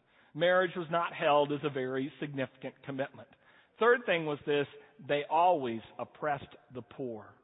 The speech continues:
There was no room in that society for those who were on the margins. This is what a life looks like, a world looks like, when you don't worship God. And we talk about religious wars, and you may try to name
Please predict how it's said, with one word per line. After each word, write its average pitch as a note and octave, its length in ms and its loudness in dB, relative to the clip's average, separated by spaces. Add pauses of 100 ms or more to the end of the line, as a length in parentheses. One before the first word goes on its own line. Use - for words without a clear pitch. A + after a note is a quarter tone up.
(320)
There D3+ 160 2
was D3+ 200 -4
no E3 280 2
room F#3+ 420 -2
in C3+ 100 -2
that C3+ 260 -4
society C3 720 -2
for B2+ 100 -10
those C3 380 -6
who D3+ 80 -10
were C3 140 -6
on A#2 160 -6
the A#2+ 60 -10
margins. C3+ 500 -10 (500)
This F3+ 200 0 (100)
is A3 120 -4 (100)
what F#3 300 -4
a F3+ 100 -4
life D3+ 460 -6
looks C#3+ 340 -12
like, G#2+ 220 -16 (300)
a C#3 80 -4
world D3+ 440 -2
looks C3 240 -8
like, A2+ 220 -12 (380)
when F4 140 -10
you F#4 60 -4
don't C#3+ 240 -8
worship D#3 360 -8
God. A#3+ 360 -16 (880)
And B3+ 80 -4
we C#4+ 80 -4
talk D#4+ 280 2
about C#4 280 6 (540)
religious G3 500 2
wars, E3 380 4
and E3 140 -2
you F3+ 100 -4
may A#3 220 0
try A3+ 160 4
to F#3+ 80 0
name F3 400 -2